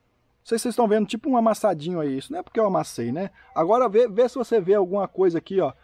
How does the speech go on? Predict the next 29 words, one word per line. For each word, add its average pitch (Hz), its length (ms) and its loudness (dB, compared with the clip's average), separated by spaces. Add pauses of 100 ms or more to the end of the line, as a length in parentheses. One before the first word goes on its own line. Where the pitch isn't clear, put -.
(220)
no 165 80 -6
encaixe 151 480 0
aqui 143 220 -8
do 143 180 -6
Evo 139 160 -6
Nano. 113 340 -10
É 208 140 -4
bem 165 460 -4
mais 151 200 -6
preciso, 123 600 -4
né? 214 180 -2 (260)
Mas 269 300 -2
isso 254 200 -4
assim 226 220 -2
é 220 60 4
o 214 60 4
de 330 100 -2
menos. 156 240 -2
Eu 180 140 0
acho 202 180 0
que 240 100 -8
se - 140 -8
o 247 80 -4
drone 165 300 0
cair, 185 420 0 (800)
todos 151 440 0
vão 135 280 -4 (120)
quebrar, 135 400 0
né? 185 220 -6